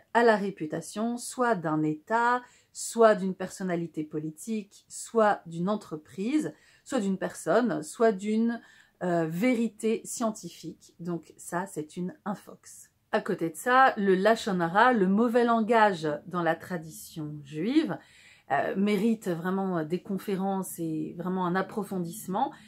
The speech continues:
mais la base, c'est dans le Lévitique, Al teler rachil be'amecha, ne va pas colporter le mal parmi les tiens. Donc c'est essayer d'attraper des informations d'un côté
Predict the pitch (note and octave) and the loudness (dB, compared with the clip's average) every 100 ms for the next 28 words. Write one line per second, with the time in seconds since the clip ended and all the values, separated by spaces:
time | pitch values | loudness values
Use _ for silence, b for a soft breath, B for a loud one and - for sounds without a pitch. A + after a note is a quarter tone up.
0 | B B G#3 A3+ - F3+ D#3 D#3 E3+ F#3 | B B 0 0 -2 -4 -2 -2 2 4
1 | C#4 B3 E3 D#3 - - F3 F3 E3+ F3+ | 4 2 -2 -4 -8 -6 -4 -2 -2 0
2 | A#3 F#3+ D#3+ - G3+ E4 - D3 - B | 0 -2 -8 -10 -4 -4 -4 -8 -8 B
3 | B - B3+ B3+ A#3+ G#3+ A3 - F#3 F3 | B 4 4 4 0 2 0 -2 -4 -6
4 | - G#3+ G3+ D#3 D#3 D#3 D#3 - B3+ C4+ | -6 -8 -6 -4 -6 -4 -8 -2 0 0
5 | F#3+ F#3+ F#3 A#3 A#3 - A3 - - - | 0 -2 -2 -4 -4 -2 -2 -4 -12 -8
6 | A3+ F3+ E3+ E3+ G3+ C4 D4+ B B B | -6 -4 -2 0 0 -2 -8 B B B
7 | _ - G3 F3+ G#3+ G3+ D#3+ - D4 D#4+ | _ -2 -2 0 -2 0 -4 -2 0 0
8 | B3+ - B3+ C4 A3+ A#3+ A#3 B3+ - - | -2 -4 -4 -4 -4 -2 0 -2 -4 -4
9 | A3 G3+ G3+ G#3 G#3 G3+ G#3+ F#3 D3+ A3+ | -4 -4 -4 -4 -4 -4 -6 -4 -4 -4
10 | C#4 | -4